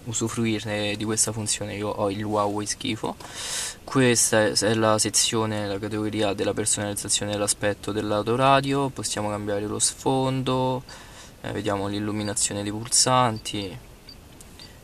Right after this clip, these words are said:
Questo è il tema, quindi i colori arancione, verde,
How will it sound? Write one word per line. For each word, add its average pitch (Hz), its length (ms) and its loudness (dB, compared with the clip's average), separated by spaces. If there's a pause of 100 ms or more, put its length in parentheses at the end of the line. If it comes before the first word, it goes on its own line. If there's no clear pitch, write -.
(120)
Questo - 320 0
è - 20 2
il 113 100 -2 (100)
tema, 120 420 4
quindi 101 880 -4
i 101 60 -8
colori 107 420 2
arancione, 98 760 -4
verde, 107 800 -4